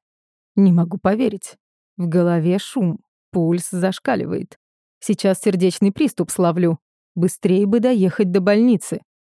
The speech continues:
Может, Рад скопировал чужие бумаги? Вслушиваюсь в разговор в Сониной палате. «Не плачь, малышка, вырастем.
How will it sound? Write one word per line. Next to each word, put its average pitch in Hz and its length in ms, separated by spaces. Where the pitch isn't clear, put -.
Может, 185 540
Рад 185 260
скопировал 180 560
чужие 180 340
бумаги? 180 500
Вслушиваюсь 247 720
в 202 80
разговор 175 760
в - 80
Сониной 175 500
палате. 185 560
«Не 196 180
плачь, 196 360
малышка, 185 600
вырастем. 226 680